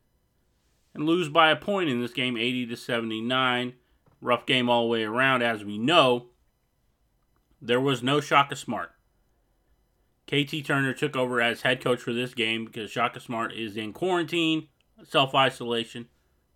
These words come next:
due to testing positive for the coronavirus. Couple other keys that were missing, and, and that was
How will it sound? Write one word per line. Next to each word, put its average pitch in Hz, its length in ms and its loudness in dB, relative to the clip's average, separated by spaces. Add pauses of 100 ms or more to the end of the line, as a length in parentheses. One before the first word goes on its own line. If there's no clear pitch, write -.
due 208 140 -8
to 196 80 -4
testing 165 460 -2
positive 123 500 2 (340)
for 165 140 -4
the 151 80 0
coronavirus. 113 960 0 (1700)
Couple 180 340 -2
other 185 280 4
keys 170 640 -6 (240)
that 131 260 2
were 147 140 0
missing, 139 600 2
and, 127 160 -2
and 131 240 -2
that 151 200 6
was 143 320 -8